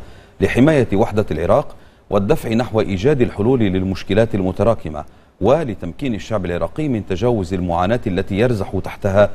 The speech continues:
منذ سنوات، مشدداً على أن وحدة العراق تشكل أساساً متيناً من أسس الاستقرار العربي.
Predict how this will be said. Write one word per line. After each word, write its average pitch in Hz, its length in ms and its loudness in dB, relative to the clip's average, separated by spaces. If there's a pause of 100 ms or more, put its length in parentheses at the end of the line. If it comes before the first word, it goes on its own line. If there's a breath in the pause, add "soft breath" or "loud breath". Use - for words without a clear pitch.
(380 loud breath)
منذ 123 260 4
سنوات، 92 440 0 (180)
مشدداً 127 500 2
على 95 220 4
أن 98 100 2
وحدة 95 380 2
العراق 92 340 2 (440 soft breath)
تشكل 123 500 -2
أساساً 127 400 -2
متيناً 120 560 0 (440 soft breath)
من 107 300 2
أسس 135 340 -2
الاستقرار 95 640 0
العربي. 82 500 -4